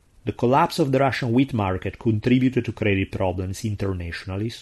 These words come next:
which contributed to Cook's collapse,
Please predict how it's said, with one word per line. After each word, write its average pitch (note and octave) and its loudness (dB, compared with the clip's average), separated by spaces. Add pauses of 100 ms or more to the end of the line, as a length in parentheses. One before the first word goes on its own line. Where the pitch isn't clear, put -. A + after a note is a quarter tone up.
which A#2 -2
contributed A#2 2
to G2+ 0
Cook's - 0
collapse, F#2+ -2